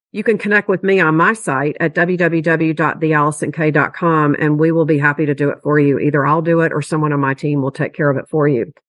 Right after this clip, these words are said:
This is why we're, we continually reach more and more people every single week, and why we're heard all over the world. It's because of all of you who listen, who subscribe, who follow, who share episodes, with people that you know and people that you think,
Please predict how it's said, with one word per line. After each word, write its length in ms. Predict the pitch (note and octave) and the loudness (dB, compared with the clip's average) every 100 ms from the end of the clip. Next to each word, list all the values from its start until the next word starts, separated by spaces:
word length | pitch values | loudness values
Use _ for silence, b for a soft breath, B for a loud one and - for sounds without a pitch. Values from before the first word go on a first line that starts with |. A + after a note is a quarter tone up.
| _ _ | _ _
This 160 | A#3+ B3+ | -2 0
is 140 | F3+ | 0
why 560 | F3+ F3+ F#3 G3 G#3+ A3 _ _ | 2 4 4 4 2 -2 _ _
we're, 220 | G3 F#3+ F#3+ | 2 2 0
we 160 | F3+ F#3+ | -2 0
continually 680 | F#3 D#3 - G#3+ A3 G#3+ F#3 | 0 -4 -2 0 2 2 2
reach 300 | F3 D#3+ F3+ | 0 -2 -2
more 220 | E3 E3 | 0 2
and 80 | D#3+ | 2
more 180 | D#3 D#3 | 0 -2
people 380 | E3 D3 C#3+ | -4 -4 -2
every 240 | C#3+ D3+ F#3 | -2 0 -2
single 380 | - G3 G3+ E3+ | -2 -2 2 2
week, 340 | D#3 D3 - _ - | 2 0 -6 _ -6
and 160 | E3 | -2
why 220 | D#3+ E3 F#3 | 0 0 2
we're 160 | G3 | 0
heard 240 | F3 F3 D#3+ | 0 0 2
all 160 | D#3 | 0
over 160 | D3+ D3+ | 0 -2
the 80 | D3+ | -2
world. 340 | D3+ D3+ C#3+ | -2 -2 -2
It's 160 | C3+ - | -6 -10
because 680 | D#3 - F3+ F3 E3 D#3+ - _ | -10 -4 0 2 2 -2 -8 _
of 140 | - D3+ | -6 -2
all 240 | D#3 D#3 | 0 0
of 140 | D#3 D#3 | 0 0
you 280 | D3+ C#3+ D3 | 0 0 -2
who 120 | D#3+ | -2
listen, 500 | E3+ F#3+ - F#3 F3 | -2 -2 0 0 2
who 120 | E3+ | 0
subscribe, 680 | - D#3 - F#3 E3 D#3+ D3+ | -4 -12 -8 -2 0 0 0
who 100 | D3 | -4
follow, 680 | - F3+ E3+ E3 E3 D#3+ D#3 _ _ | -2 -2 0 2 2 0 -2 _ _
who 100 | E3+ | -6
share 440 | D3 - G3 G3+ G#3 | -6 0 2 2 0
episodes, 680 | F#3 F3+ - F3+ F3 E3+ - _ _ | -2 -4 -2 2 2 2 -2 _ _
with 140 | F3+ F3 | -6 -4
people 280 | G#3 F#3+ F3 | -4 -2 0
that 220 | E3+ - | -2 0
you 80 | E3+ | 0
know 380 | D#3+ D#3+ D#3 | 2 2 2
and 140 | A#2+ D3 | 0 -2
people 280 | F3 F3 D#3+ | -4 -2 -4
that 180 | D#3 | -4
you 80 | E3+ | -6
think, 360 | D3+ D#3 D3+ | -4 0 0